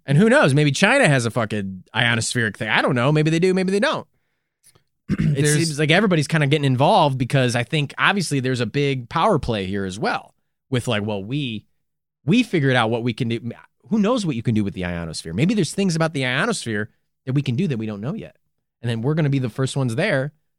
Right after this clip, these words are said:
Speaker 1: then we're gonna be like, "Oh, look what we can do with the ionosphere. We could turn it into a hard candy shell, like that magic shell chocolate." And suddenly it's like,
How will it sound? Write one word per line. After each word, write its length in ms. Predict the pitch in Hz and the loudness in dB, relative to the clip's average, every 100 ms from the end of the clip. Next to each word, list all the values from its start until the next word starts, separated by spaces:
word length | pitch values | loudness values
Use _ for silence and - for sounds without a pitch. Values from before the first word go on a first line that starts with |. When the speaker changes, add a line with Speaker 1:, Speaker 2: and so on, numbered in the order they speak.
| _ | _
Speaker 1:
then 120 | 143 | 0
we're 60 | 151 | 2
gonna 100 | 147 | 4
be 140 | 139 135 | 2 2
like, 40 | |
"Oh, 340 | 214 480 453 185 | 0 0 2 4
look 120 | 214 | 2
what 80 | 302 | 0
we 100 | 294 | -2
can 120 | 339 330 | 0 2
do 100 | 294 | 2
with 140 | 320 | 2
the 120 | 311 | 2
ionosphere. 760 | 302 311 370 320 - 160 117 98 _ _ | 4 4 4 2 0 0 0 -4 _ _
We 80 | 165 | -4
could 160 | 160 135 | -2 0
turn 180 | 160 196 | 2 2
it 80 | 180 | 2
into 260 | 160 151 | 2 2
a 260 | 143 139 135 | 2 2 0
hard 380 | - 202 233 196 | 2 2 2 0
candy 340 | 240 226 233 | -2 0 -2
shell, 520 | - - 302 285 - _ _ _ _ _ _ _ | -2 -2 -2 -2 -6 _ _ _ _ _ _ _
like 140 | 143 | -2
that 140 | 139 156 | 0 2
magic 340 | 165 196 196 | 2 2 -2
shell 320 | - 220 208 | -2 2 2
chocolate." 480 | 180 240 - - 107 _ _ _ _ _ | 2 0 -2 -6 -12 _ _ _ _ _
And 80 | 120 | -10
suddenly 440 | - 269 311 196 202 | -4 -2 0 0 0
it's 160 | 160 | 0
like, 280 | 175 156 - | -2 -2 -6